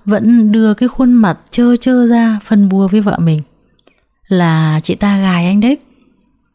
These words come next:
Và tất nhiên thì trong cái nhà này,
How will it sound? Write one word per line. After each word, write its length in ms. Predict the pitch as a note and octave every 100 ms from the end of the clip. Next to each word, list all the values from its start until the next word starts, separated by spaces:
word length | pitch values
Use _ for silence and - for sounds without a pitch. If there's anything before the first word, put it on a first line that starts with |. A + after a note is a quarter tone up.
| _ _
Và 200 | E3+ D3+
tất 240 | A3 A#3
nhiên 360 | G#3 G3+ G3+ G3+ - _ -
thì 400 | G3 E3+ D#3 D#3
trong 200 | - A3
cái 120 | G#3+ A#3
nhà 200 | G#3 E3+
này, 340 | E3+ E3